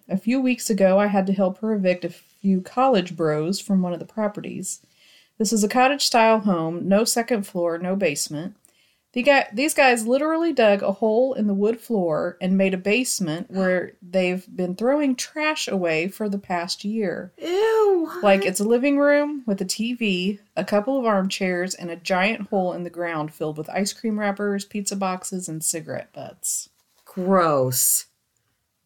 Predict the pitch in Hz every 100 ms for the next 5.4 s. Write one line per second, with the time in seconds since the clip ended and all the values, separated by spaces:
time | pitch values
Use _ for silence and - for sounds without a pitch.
0 | _ _ _ 440 494 466 - - 330 330
1 | 220 165 - - _ _ _ _ _ _
2 | _ - 165 139 135 - - - _ _
3 | 403 494 349 220 202 180 175 175 - 175
4 | 170 160 147 - 139 - - - 147 151
5 | 190 254 - -